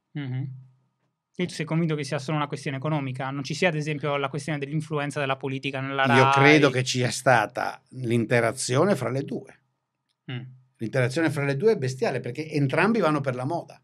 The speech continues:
Speaker 2: giusto?
Speaker 1: Certo.
Speaker 2: L'interazione fra le due è stata fatale, che è una delle cose che la sinistra non ha capito,
Speaker 1: Mhm.
Speaker 2: che in un mondo in cui ti domina Berlusconi,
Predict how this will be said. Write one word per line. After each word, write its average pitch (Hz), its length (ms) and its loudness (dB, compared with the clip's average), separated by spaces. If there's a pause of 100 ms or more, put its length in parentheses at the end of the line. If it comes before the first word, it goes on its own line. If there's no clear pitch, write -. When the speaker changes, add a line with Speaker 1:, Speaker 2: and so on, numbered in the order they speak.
(680)
Speaker 2:
giusto? 135 480 -6 (360)
Speaker 1:
Certo. 131 540 -12 (840)
Speaker 2:
L'interazione 139 560 -4
fra 123 120 -8
le 160 100 -4
due 185 160 -2
è - 20 2
stata 156 240 -4
fatale, 175 360 0
che - 120 -8
è - 20 -8
una 113 160 -6
delle 92 160 -12
cose 127 360 0 (360)
che - 100 -16
la - 80 -10
sinistra 131 320 2
non 113 140 2
ha 117 100 0
capito, - 680 -2
Speaker 1:
Mhm. 131 400 -10 (480)
Speaker 2:
che 131 100 0
in 127 160 8
un 123 160 4
mondo 175 340 8
in 135 120 4
cui 131 260 4
ti 104 140 -6
domina 143 420 2
Berlusconi, 104 880 -8